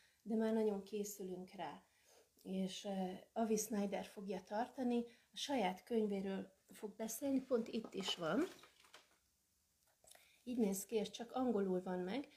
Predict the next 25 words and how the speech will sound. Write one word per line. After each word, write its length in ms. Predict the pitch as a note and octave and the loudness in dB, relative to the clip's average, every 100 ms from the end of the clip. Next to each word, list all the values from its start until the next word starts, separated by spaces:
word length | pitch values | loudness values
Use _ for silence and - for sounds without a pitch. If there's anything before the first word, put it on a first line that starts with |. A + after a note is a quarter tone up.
| - - | -20 -18
és 80 | - | -4
ezért 440 | B3+ A3+ G3+ - G3+ | 2 2 2 -6 -2
gondoltam, 600 | A#3+ C4+ A3 G#3 A3 A3+ | 4 6 6 4 0 0
hogy 300 | G#3 G3 F#3+ _ _ _ _ _ _ _ | 2 0 -4 _ _ _ _ _ _ _
érdekes 580 | B3+ G#3 G3 G#3 F#3+ G#3+ | 0 2 0 -2 -6 -2
lehet 300 | F#3+ G3+ A3 | -2 -2 -2
nektek, 640 | A3 - D#4 D4+ D4+ - _ - | -4 -4 -4 -4 -6 -18 _ -6
hogy 140 | A3+ | 0
egy 140 | A#3 A#3 | 0 0
kicsit 480 | D4 - A#3 A3 - | -4 -2 -4 -4 -8
beletekintünk 1160 | G#3 A3+ A3 G#3 F#3+ - F#3+ F#3+ G#3 F#3+ F#3+ - _ _ _ _ _ | 0 4 4 2 -8 -6 -6 -4 -4 -2 -2 -6 _ _ _ _ _
tolmács 400 | - F3+ F3 E3+ | -6 -4 -4 -6
segítségével 880 | - F3+ F#3 F#3+ - G3 G3 F#3+ F3+ | -8 -10 -10 -12 -12 -8 -4 -2 0
magyarul. 480 | F#3 F#3 F#3+ G3 G3+ - - - | 0 0 0 -2 -4 -8 -20 -4
De 160 | F4 D#4+ | 0 2
hát 160 | C4+ | 2
erről 220 | B3 A#3+ | 0 2
majd 200 | A#3 A3+ | 4 6
a 40 | B3 | 4
jövő 240 | C#4 C#4+ | 2 2
héten 380 | A#3 A3 A#3+ A#3 | 4 4 4 4
lesz 240 | B3+ A#3+ | 4 2
még 180 | B3 A3 | 0 0
bővebben 600 | A3 A3+ A3 G3+ G#3+ G#3+ | 2 2 2 2 0 0
szó. 360 | G#3 - G#3 | -2 0 0